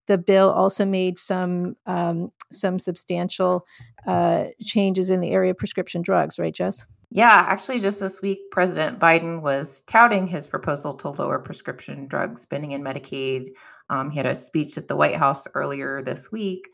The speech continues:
Speaker 2: Um, so specifically, the Build Back Better Act would allow Medicare to negotiate prices to lower the cost of certain high-priced drugs, like a limited amount.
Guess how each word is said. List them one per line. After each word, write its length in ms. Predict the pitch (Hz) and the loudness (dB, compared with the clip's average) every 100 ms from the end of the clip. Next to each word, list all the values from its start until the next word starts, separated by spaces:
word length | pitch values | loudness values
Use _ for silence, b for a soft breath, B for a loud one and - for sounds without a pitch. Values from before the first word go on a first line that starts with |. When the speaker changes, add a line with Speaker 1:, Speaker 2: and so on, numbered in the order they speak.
| B B B - | B B B -2
Speaker 2:
Um, 280 | 160 156 165 | 0 0 -2
so 140 | - | -4
specifically, 720 | 202 202 196 208 277 269 240 | -2 -2 -4 -6 -6 -2 0
the 220 | 233 185 175 | 2 4 4
Build 280 | 165 170 | 2 2
Back 300 | 160 151 156 | 2 2 0
Better 200 | - 156 | 0 2
Act 440 | 143 143 143 - - | 6 6 4 0 -4
would 140 | 156 | -2
allow 340 | 147 147 143 147 | 2 4 6 4
Medicare 500 | 151 147 - 143 143 | 0 -4 -4 -6 -6
to 120 | 160 | -8
negotiate 840 | 151 143 143 151 - 156 147 123 | -8 -8 -6 -6 -6 -4 -2 -4
prices 840 | - 147 151 180 220 214 220 220 - | -2 2 2 -2 -6 -4 -6 -8 -10
to 120 | - 170 | -4 0
lower 240 | 156 151 | 2 2
the 120 | 151 | 0
cost 320 | - 147 143 | 0 0 0
of 80 | 151 | -6
certain 420 | - - 240 208 | -10 -4 -2 0
high-priced 600 | 196 175 156 - 143 143 - | -2 0 -4 -2 -4 -4 -4
drugs, 320 | - - - | -4 -4 -10
like 80 | - | -10
a 80 | 151 | -4
limited 400 | 156 151 147 143 | -2 -4 -6 -4
amount. 400 | 131 135 135 | 0 2 0